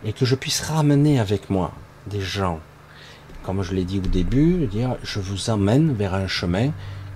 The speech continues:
je vous amène énergétiquement, vibratoirement vers un chemin particulier, ou peut-être un chemin, vous allez peut-être comprendre deux, trois détails. Parce que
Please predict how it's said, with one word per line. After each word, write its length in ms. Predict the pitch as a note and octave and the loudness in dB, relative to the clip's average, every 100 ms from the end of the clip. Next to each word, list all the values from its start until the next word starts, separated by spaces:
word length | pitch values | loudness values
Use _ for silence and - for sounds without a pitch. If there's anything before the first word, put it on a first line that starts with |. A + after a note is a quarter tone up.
| - - | -14 -10
je 100 | - | -4
vous 160 | C#3 | 2
amène 300 | D3 E3 D3+ - - - - - - - - | 4 4 4 0 -16 -16 -16 -16 -16 -4 6
énergétiquement, 920 | E3+ E3 C#3+ C3+ B2+ - A#2 A2+ G2+ | 8 8 6 2 2 -2 -2 2 4
vibratoirement 800 | C#3 D3 B2 - B2 G#2 A#2+ A2+ | 4 4 2 6 6 8 6 8
vers 240 | G#2+ A2 | 6 4
un 140 | G#2 G2 | 2 2
chemin 440 | - - A2+ G#2+ | 2 4 6 4
particulier, 840 | G2 C#3+ - A2+ - G#2+ G2+ E3 G3 - - - - C3+ | 4 2 0 -8 -4 -2 2 2 2 -8 -20 -20 -14 -10
ou 60 | C#3 | -8
peut-être 440 | E3 D3 C#3 C3+ A#2+ | -6 -2 0 0 0
un 80 | A2 | 0
chemin, 300 | - G#2 A#2 | 0 0 0
vous 220 | C3 A2+ | 2 2
allez 180 | G#2 A2+ - | 2 -2 -8
peut-être 600 | - - - - - - - - - - - - | -14 -14 -12 -16 -16 -20 -18 -18 -18 -20 -20 -4
comprendre 500 | G#2+ F#2+ - G#2 G2 F2 | -2 -2 -2 -2 0 -2
deux, 140 | F#2+ G2 | 2 2
trois 260 | - F#2+ | 2 -4
détails. 320 | F2 E2 - - - - - - - - - - - - - | -2 -4 -6 -10 -10 -14 -16 -16 -16 -16 -18 -18 -18 -18 -6
Parce 220 | - A#2 - | -2 0 4
que 240 | C3 | 6